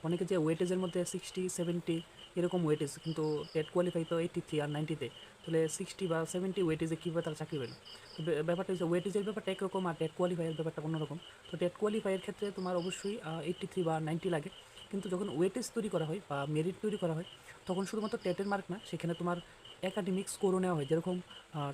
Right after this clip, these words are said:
টুয়েলভের থেকে মার্ক নেওয়া হইব, তাছাড়া তোমার গ্র্যাজুয়েশন থেকে মার্ক নেওয়া হইব, তোমার বিএড, ডিএলএড থেকে মার্ক নেওয়া হইব,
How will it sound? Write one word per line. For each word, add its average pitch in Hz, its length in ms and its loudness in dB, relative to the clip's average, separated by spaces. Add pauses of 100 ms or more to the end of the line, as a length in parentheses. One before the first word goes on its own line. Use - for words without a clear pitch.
টুয়েলভের 190 400 4
থেকে 196 140 0
মার্ক 180 240 2
নেওয়া 190 180 2
হইব, 175 140 -2 (400)
তাছাড়া 160 240 0
তোমার 175 180 0
গ্র্যাজুয়েশন 165 420 0
থেকে 190 180 -2
মার্ক 190 220 0
নেওয়া 190 160 0
হইব, 180 140 -2 (320)
তোমার 165 140 2
বিএড, 185 300 2 (220)
ডিএলএড 180 420 2 (220)
থেকে 185 140 -4
মার্ক 170 260 2
নেওয়া 185 160 2
হইব, 170 160 0